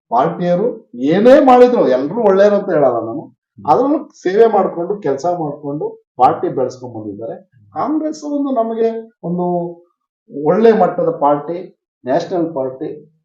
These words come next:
Speaker 1: ಒಳ್ಳೆ ಅಂತ ನಾವು ಅನ್ಸ್ಕೊಂಡು ಇವತ್ತು ಅದ್ರಲ್ಲೇ ಇದ್ದೀವಿ ಸರ್.
Speaker 2: ಸರ್, ಈಗ ಕಾಂಗ್ರೆಸ್ಸಿನ ಒಂದು ಐದು ಗ್ಯಾರಂಟಿ ಯೋಜನೆಗಳು ಏನು ಬಂದಿದೆ, ಇದು ಕೆಲವೊಬ್ರು ವಿರೋಧ ಕೂಡ ಮಾಡ್ತಾರೆ. ಕೆ-, almost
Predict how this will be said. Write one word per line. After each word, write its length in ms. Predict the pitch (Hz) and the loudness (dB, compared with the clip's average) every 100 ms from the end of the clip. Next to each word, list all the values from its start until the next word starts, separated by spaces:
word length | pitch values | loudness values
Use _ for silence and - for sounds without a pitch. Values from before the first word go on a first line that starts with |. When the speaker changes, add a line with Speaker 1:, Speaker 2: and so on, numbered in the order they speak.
| - | -6
Speaker 1:
ಒಳ್ಳೆ 300 | 156 170 160 | 0 2 2
ಅಂತ 200 | 147 185 | 0 -4
ನಾವು 580 | 190 156 135 139 120 127 | -4 -4 -6 -4 -4 -6
ಅನ್ಸ್ಕೊಂಡು 600 | 156 - 165 170 240 156 | -8 -2 0 0 -2 -2
ಇವತ್ತು 300 | 202 208 226 | -2 2 2
ಅದ್ರಲ್ಲೇ 380 | 156 156 151 | 2 -2 -4
ಇದ್ದೀವಿ 320 | 139 - 104 - | -6 -8 -16 -20
ಸರ್. 160 | _ _ _ _ _ _ _ | _ _ _ _ _ _ _
Speaker 2:
ಸರ್, 100 | 165 | -6
ಈಗ 160 | 156 151 | -4 -6
ಕಾಂಗ್ರೆಸ್ಸಿನ 680 | - 123 147 156 151 147 135 | -8 -10 -8 -6 -6 -8 -8
ಒಂದು 380 | 135 127 117 | -8 -4 -2
ಐದು 360 | 117 131 135 113 | -2 -2 -6 -4
ಗ್ಯಾರಂಟಿ 500 | 107 120 127 120 117 | -4 -4 -6 -8 -4
ಯೋಜನೆಗಳು 580 | 110 110 110 107 110 107 | -4 -4 -8 -6 -6 -4
ಏನು 380 | 98 110 113 98 | -6 -8 -8 -10
ಬಂದಿದೆ, 680 | 107 107 95 98 110 _ _ _ _ | -12 -12 -12 -12 -14 _ _ _ _
ಇದು 320 | 139 160 160 151 | -8 -4 -4 -4
ಕೆಲವೊಬ್ರು 800 | 143 143 139 139 143 143 127 110 110 | -2 -2 -2 -4 -2 0 0 -2 -2
ವಿರೋಧ 400 | 120 123 123 - | 0 0 -2 -6
ಕೂಡ 160 | 113 | -6
ಮಾಡ್ತಾರೆ. 500 | 110 104 101 101 101 | -6 -8 -12 -14 -16
ಕೆ-, 340 | 104 117 131 - _ - | -14 -14 -14 -16 _ -10
almost 640 | 151 143 139 - 135 113 | -10 -8 -12 -12 -14 -14